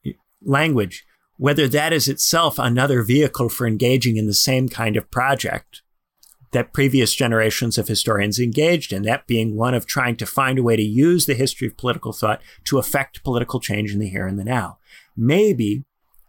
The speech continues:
the history of political thought is a way of laundering that through a process which makes that more, uh, obscure and difficult to follow. Maybe it is itself a way of being esoteric.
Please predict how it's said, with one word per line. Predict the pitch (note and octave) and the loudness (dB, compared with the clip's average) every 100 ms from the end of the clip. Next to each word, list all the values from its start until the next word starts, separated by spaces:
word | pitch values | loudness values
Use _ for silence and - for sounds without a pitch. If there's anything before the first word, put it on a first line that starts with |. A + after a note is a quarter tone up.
| _ - | _ -4
the | C3 | 0
history | C#3+ - B2+ | 0 0 -4
of | - | -2
political | C3 B2 B2 | -4 -4 -4
thought | C3+ A#2+ | 0 0
is | A#2 | 2
a | B2 | 2
way | B2 | 2
of | A2+ | 2
laundering | A#2 B2+ D#3 F3+ D3 A#2+ G#2+ G2+ | 2 2 4 4 4 2 2 0
that | G2 F2+ E2 - - _ _ _ _ - | -2 -2 -6 -8 -12 _ _ _ _ -12
through | - C#3+ | -2 2
a | B2 | 0
process | - D3+ D3 - C3+ - - | -2 -4 0 0 0 0 -2
which | A#2+ - | -2 0
makes | A#2 C#3 - - | 0 0 -2 0
that | C3+ - | 0 0
more, | C#3+ B2+ B2 - _ _ _ G3+ | 0 2 2 0 _ _ _ -10
uh, | B2 A#2 - - _ _ _ - | -8 -8 -12 -20 _ _ _ -6
obscure | C3 - D#3 C#3+ D3 | -2 0 2 4 4
and | C3+ | 4
difficult | B2+ - C#3+ C3 | 2 0 -2 -2
to | - | -4
follow. | - D3 C3 A2 F2 F#2 _ - - - | -2 0 2 2 0 -4 _ -20 -16 -2
Maybe | D3+ D#3+ D#3+ | 0 2 2
it | - | 2
is | D#3+ D3+ | 2 2
itself | - - F3 F#3+ E3+ | 0 0 2 0 0
a | |
way | B2+ B2 A2+ | 2 2 2
of | - | 2
being | C3 C3 B2+ | 2 2 2
esoteric. | A#2 - G#2+ - G2 F#2 - - - | 2 0 -2 -2 -2 -2 -4 -12 -20